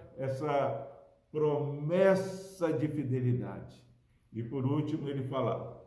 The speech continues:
"Transformarei os meus montes em caminhos."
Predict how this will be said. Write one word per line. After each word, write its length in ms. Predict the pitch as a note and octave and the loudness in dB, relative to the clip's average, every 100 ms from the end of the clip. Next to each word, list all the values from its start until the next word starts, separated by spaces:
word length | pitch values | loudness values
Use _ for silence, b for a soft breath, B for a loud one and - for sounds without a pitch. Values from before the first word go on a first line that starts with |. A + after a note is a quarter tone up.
| - | -4
"Transformarei 1120 | F3+ A#3 B3+ - F3+ F#3+ F3+ F3 D#3+ D#3+ F3+ | 2 4 4 4 0 0 0 2 2 2 2
os 120 | D#3 | 0
meus 440 | D#3 D3+ C#3+ C3 B2 | -2 0 0 0 -4
montes 680 | C#3+ E3+ F#3 - B2+ - - | -4 -4 -4 -6 -12 -16 -14
em 220 | D3 C#3 | -12 -12
caminhos." 480 | C3+ B2+ G2 - - | -8 -8 -8 -10 -14